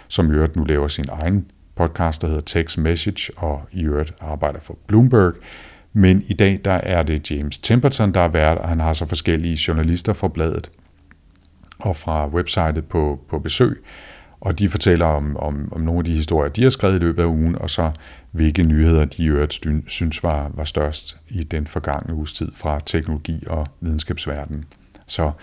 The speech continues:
tre ekstra anbefalinger altså her. Mac Power Users, Rocket og Wired U K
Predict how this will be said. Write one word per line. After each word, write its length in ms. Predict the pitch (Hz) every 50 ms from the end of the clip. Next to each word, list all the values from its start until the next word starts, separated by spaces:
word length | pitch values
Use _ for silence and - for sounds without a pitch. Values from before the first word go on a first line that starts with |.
| - - - -
tre 200 | - - 98 95
ekstra 320 | 85 92 90 - - 95 87
anbefalinger 560 | 87 80 98 85 - 87 82 80 85 80 76
altså 220 | 73 71 - 82
her. 240 | 78 82 87 82 76 73 - - - - - _ -
Mac 140 | - 87 80 78
Power 360 | - 87 80 82 87 90 87 82
Users, 480 | 78 76 - 90 85 78 - - - _ - _ _ _ -
Rocket 500 | - 76 76 73 76 76 - - 78 - -
og 220 | - 92 82 78 67 - - - _ - -
Wired 520 | 80 80 76 69 71 80 80 80 80 78 76
U 80 | 76
K 140 | 71 -